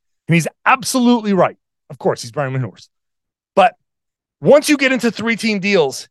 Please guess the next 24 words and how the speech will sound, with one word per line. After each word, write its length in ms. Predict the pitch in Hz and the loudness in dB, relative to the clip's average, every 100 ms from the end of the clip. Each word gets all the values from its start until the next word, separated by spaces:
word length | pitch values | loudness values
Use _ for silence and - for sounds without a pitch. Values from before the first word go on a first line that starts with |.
| _ | _
it's 220 | 165 - | -14 -14
too 720 | - - - 233 254 254 247 | -10 -8 0 2 4 4 2
complicated. 680 | - - 180 156 135 120 127 | 0 -4 -4 -8 -12 -12 -14
It 160 | _ | _
gets 220 | 143 180 - _ _ _ - | -20 -20 -20 _ _ _ -8
extraordinarily 720 | 220 - - 277 269 226 185 | -6 -6 0 0 2 0 0
complicated. 680 | 180 180 175 151 147 127 120 _ _ _ - | -4 -6 -8 -8 -6 -6 -10 _ _ _ -4
And 300 | 226 220 - _ _ _ _ _ | -2 -2 -6 _ _ _ _ _
for 140 | - 247 | -2 0
a 20 | |
guy 220 | 226 269 | 2 2
like 160 | 330 302 | 0 0
Olynyk, 480 | 233 208 285 370 - - _ _ - | 0 2 0 -2 -10 -18 _ _ -12
now, 460 | 120 123 123 120 _ _ _ _ _ _ _ _ | -4 0 0 -4 _ _ _ _ _ _ _ _
three-team 560 | 240 302 330 311 311 277 | -2 0 0 -2 -4 -4
deals 320 | 277 262 233 | -2 0 0
happen 440 | 220 226 - 220 | -4 -6 -6 -6
when 340 | 196 190 185 180 _ _ _ _ _ _ | -4 -6 -6 -12 _ _ _ _ _ _
big 440 | 202 220 220 208 165 _ | -6 -4 -4 -6 -14 _
monster 640 | 143 170 190 190 - 185 | -4 -2 -2 -4 -4 -4
names 520 | 175 165 170 170 160 | -2 -2 -2 -6 -8
are, 380 | - 160 147 147 - | -4 0 0 -2 -2
are 180 | 151 | -2
involved, 680 | 147 135 143 143 143 135 123 | -2 -2 0 2 0 -4 -10